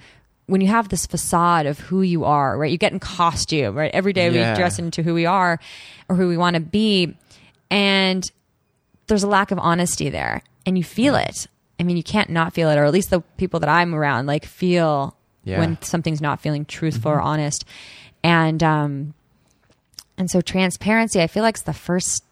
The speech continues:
Speaker 1: step to finding your truth and to
Speaker 2: Mm.
Speaker 1: feeling your truth, is when you can show up and say, "Holy shit, I'm not where I wanna be. I wanna be here." And, but it's okay.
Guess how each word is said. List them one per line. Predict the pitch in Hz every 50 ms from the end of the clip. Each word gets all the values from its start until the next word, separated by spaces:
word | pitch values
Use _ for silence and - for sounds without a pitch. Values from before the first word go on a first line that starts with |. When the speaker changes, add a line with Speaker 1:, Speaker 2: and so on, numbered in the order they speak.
| _ _
Speaker 1:
step | 160 156 - - - - -
to | - 170
finding | - - - 160 160 156 151 151 147 139
your | 131 131
truth | - - - - - - - 147 - - _
and | - 143
to | 127 131
Speaker 2:
Mm. | 123 117 - -
Speaker 1:
feeling | - 185 190 190 185 175 160 156
your | 147 147
truth, | - - 151 135 78 - - - - - - - - -
is | - 170 165
when | 185 190 196
you | 208 226
can | 233 285 269
show | 254 - 233 202
up | 196 180 180 -
and | - 165 160
say, | - 170 165 165
"Holy | - 196 208 220 226 220 214 214
shit, | 196 - - 180 165 156 - - - - - - _ _ _ _ _ _ _ _ _ _ _ _ _ _ _ _ _ _ _ _ _ _ _ _ _ -
I'm | 233 247
not | 240 247 277 302
where | 320 311 294
I | 254
wanna | 220 185 160 151 107
be. | 104 113 76 - 120 - _ -
I | 196 208
wanna | 233 262 269 294 285
be | - 285
here." | 254 - - - 233 269 285 285 220 160 101 71 - _ _
And, | - 190 190 190 190 190 190 185 185 190 - - _ _ _ _ _ - _
but | _ 254
it's | 254 254 -
okay. | 269 262 - 240 294 330 294 220 180 160 156 165 208 208